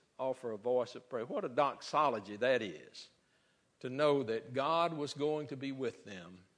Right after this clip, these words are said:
no, no matter what. And he said, "In his great mercy, he has given us this living hope through the resurre-,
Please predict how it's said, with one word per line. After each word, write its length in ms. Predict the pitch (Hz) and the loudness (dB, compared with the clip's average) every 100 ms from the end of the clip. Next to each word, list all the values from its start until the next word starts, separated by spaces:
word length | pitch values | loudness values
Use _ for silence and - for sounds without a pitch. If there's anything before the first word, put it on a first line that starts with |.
| _ _ - | _ _ -12
no, 380 | 131 139 151 - 135 | -8 -8 -8 -12 -8
no 120 | 143 | -6
matter 280 | 151 143 135 131 | -2 -2 -2 0
what. 280 | 117 85 - _ _ _ _ _ _ _ _ _ _ - | 0 0 -6 _ _ _ _ _ _ _ _ _ _ -8
And 140 | 120 | -4
he 80 | 120 | 0
said, 420 | - 143 123 110 - _ _ _ - | 2 4 2 -2 -18 _ _ _ 0
"In 400 | 165 180 175 160 - _ _ _ | 2 2 0 -6 -14 _ _ _
his 320 | - 156 143 | 0 2 2
great 380 | 139 139 135 120 | 4 4 4 0
mercy, 480 | 113 98 - 90 - _ _ _ _ _ | 0 0 -2 -8 -12 _ _ _ _ _
he 160 | 147 | -4
has 160 | 131 110 | -4 -4
given 380 | 123 151 139 107 | -6 -4 -4 -4
us 360 | 98 - - - 120 | -4 -6 -14 -16 -12
this 240 | 117 - | -12 -8
living 480 | 139 165 175 170 156 | 0 2 2 0 -6
hope 400 | 139 117 95 87 _ _ _ _ _ _ _ | -4 -2 -2 -6 _ _ _ _ _ _ _
through 140 | 139 123 | -4 -4
the 80 | |
resurre-, 580 | 117 135 131 120 123 120 | 2 4 4 2 0 0